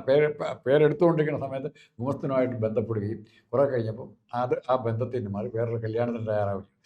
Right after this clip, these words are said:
പക്ഷെ ഗുമസ്തൻ ഈ അവസരം ഉപയോഗിച്ച് ഇവളുടെ കുറെ പടങ്ങളും ഫോട്ടോയൊക്കെ എടുത്തിട്ടുണ്ട്.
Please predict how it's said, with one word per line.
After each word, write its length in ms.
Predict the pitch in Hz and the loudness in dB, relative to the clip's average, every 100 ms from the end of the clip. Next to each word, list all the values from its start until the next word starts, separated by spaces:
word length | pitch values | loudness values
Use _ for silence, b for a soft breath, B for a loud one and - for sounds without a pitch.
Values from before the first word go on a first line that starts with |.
| b | b
പക്ഷെ 200 | b 113 | b 0
ഗുമസ്തൻ 460 | 117 143 160 170 165 | 2 2 2 2 2
ഈ 80 | 139 | 4
അവസരം 380 | 127 113 113 123 | 4 4 0 -2
ഉപയോഗിച്ച് 340 | 110 104 107 | -2 -6 -8
ഇവളുടെ 280 | 107 113 120 | -2 0 0
കുറെ 240 | 113 98 104 - | -4 -8 -10 -8
പടങ്ങളും 500 | 95 101 107 104 101 | -8 -8 -8 -10 -10
ഫോട്ടോയൊക്കെ 380 | 101 101 101 90 | -8 -4 -4 -6
എടുത്തിട്ടുണ്ട്. 380 | 78 - - | -16 -20 -20